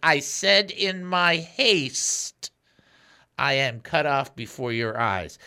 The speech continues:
Gee, that sounds an awful lot like Job. <laughs> Doesn't it? Like, yes. <laughs> Gee, that sounds an awful lot like me about two days ago.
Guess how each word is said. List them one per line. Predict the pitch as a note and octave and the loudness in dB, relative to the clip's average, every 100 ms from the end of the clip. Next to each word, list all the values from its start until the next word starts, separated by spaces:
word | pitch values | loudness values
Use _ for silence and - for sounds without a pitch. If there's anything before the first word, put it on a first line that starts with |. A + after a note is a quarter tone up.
| - | -16
Gee, | - F4+ | -2 2
that | D3 - | 2 0
sounds | C3 A#2+ | -6 -4
an | B2 | -6
awful | A2+ A2+ | -4 -4
lot | A2 G#2 | -4 -4
like | A2+ F#2+ | -4 -6
Job. | - A2 A2 A#2 - _ _ _ F#4+ | -6 -4 -4 -6 -10 _ _ _ -14
<laughs> | - - - - - - - _ - - - _ F#3 | -14 -16 -18 -18 -20 -20 -20 _ -20 -20 -20 _ -20
Doesn't | F#3 A#3+ A#3 | -18 -16 -14
it? | A3+ - E3+ E3+ - | -14 -16 -16 -8 -8
Like, | - G#2+ - | -6 -10 -12
yes. | - - D#2 B2 - _ | -18 -16 -12 -12 -12 _
<laughs> | - - - - - - - G3+ F3+ - - A3 - | -12 -12 -14 -20 -18 -16 -8 -6 -6 -12 -14 -16 -6
Gee, | G#4+ F#4 | -6 -4
that | C3 - | -6 -2
sounds | D#3 C3 | -4 -2
an | C3 | -2
awful | C3 C3+ B2 | -2 -2 -2
lot | B2+ A#2+ | -4 -6
like | B2 A#2+ | -6 -6
me | A2 A#2 A#2+ C3+ | -4 -4 -2 0
about | A2+ A2+ - | 0 -2 -6
two | - B2+ | -10 -4
days | A#2+ A#2 A#2+ | -2 -2 -6
ago. | A#2+ B2 D3 F#3 | -2 2 2 0